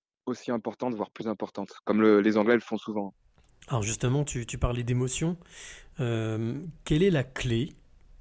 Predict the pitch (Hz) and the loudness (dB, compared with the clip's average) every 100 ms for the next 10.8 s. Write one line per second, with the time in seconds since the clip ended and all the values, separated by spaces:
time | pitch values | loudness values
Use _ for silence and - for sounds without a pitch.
0 | - - 117 - 123 117 110 143 123 113 | -18 -8 -8 -6 -4 -4 -2 -4 -2 0
1 | 98 113 - 107 98 95 123 - - _ | 0 -2 -4 -6 -6 -8 -10 -14 -20 _
2 | _ - 139 151 143 - 165 143 143 139 | _ -2 4 6 4 4 4 6 6 6
3 | 123 143 147 160 139 127 143 160 - 107 | 6 8 10 8 8 8 6 4 0 2
4 | 110 110 113 113 110 113 - _ _ _ | 4 6 6 4 0 -4 -10 _ _ _
5 | - _ _ _ _ - - 120 123 113 | -20 _ _ _ _ -10 0 4 4 0
6 | 120 - 143 156 - - - 104 113 113 | -6 0 2 2 0 -14 -10 -4 -2 0
7 | 110 107 110 110 107 104 _ _ _ _ | -2 -4 -4 -8 -12 _ _ _ _ _
8 | _ _ _ _ _ _ - 120 - - | _ _ _ _ _ _ -6 -6 -4 -6
9 | 151 - 170 139 160 - 131 160 170 139 | -6 -2 -2 0 -4 0 2 4 4 2
10 | 131 123 120 139 - - 98 | 0 0 -2 -4 -10 -10 -6